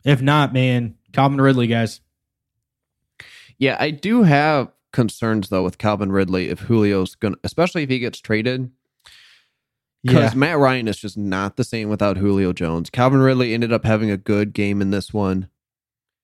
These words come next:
Speaker 2: but I, I do think his consistency level will struggle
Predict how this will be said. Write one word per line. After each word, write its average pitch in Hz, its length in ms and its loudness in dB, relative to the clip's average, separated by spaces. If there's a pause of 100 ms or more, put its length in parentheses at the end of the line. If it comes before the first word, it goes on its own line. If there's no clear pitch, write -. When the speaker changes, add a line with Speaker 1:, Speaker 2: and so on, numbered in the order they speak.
(380)
Speaker 2:
but 123 160 0
I, 117 340 -2
I 120 40 0
do 127 220 2
think 117 460 -4 (1200)
his 120 260 0
consistency 127 640 -6
level 104 280 -2
will 104 160 -2
struggle 95 600 -4